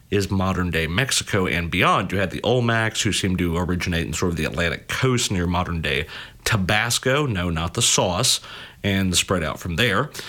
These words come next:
Then you had the Maya, who stretched from the Pacific coast of the southern, uh, m-, modern Mexican nation all the way to Guatemala and into the northern Yucatan Peninsula.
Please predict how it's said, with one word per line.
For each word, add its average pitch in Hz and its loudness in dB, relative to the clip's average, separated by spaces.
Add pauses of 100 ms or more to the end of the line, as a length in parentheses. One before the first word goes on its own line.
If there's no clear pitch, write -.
(360)
Then 160 4
you 147 4
had 135 2
the 98 -2
Maya, 135 2
who 117 0
stretched 101 0
from 95 -2
the 87 2
Pacific 139 2
coast 117 0
of 101 0
the 90 -2
southern, 98 2
uh, 95 2
m-, 92 0 (140)
modern 98 0
Mexican 95 0
nation 90 2
all 90 4
the 92 0
way 87 0
to - -6
Guatemala 117 2 (440)
and 98 2
into 98 2
the 87 2
northern 85 0
Yucatan 90 0
Peninsula. 180 2